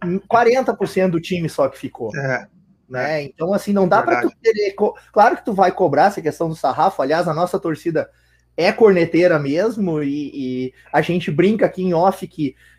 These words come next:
Speaker 1: a pandemia só mudou do Juventude porque daí não tinha mais nenhum corneta lá do Jacone, né? Então, <laughs>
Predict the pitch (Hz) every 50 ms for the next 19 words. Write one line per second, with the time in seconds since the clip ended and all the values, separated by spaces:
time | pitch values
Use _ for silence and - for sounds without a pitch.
0 | _ _ - - 160 - - 185 180 170 175 175 170 170 180 202 202 196 196 -
1 | 190 190 185 175 160 147 185 196 180 185 175 190 185 175 175 180 170 185 180 190
2 | 185 190 196 185 - - 196 196 190 190 202 220 - - - 440 415 - 285 -
3 | 349 494 - 226 214 220 226 233 254 240 220 208 170 160 - 247 294 285 277 247
4 | 226 233 233 226 220 214 - - 233 247 240 233 208 202 202 - _ - _ _
5 | _ _ - - - 226 214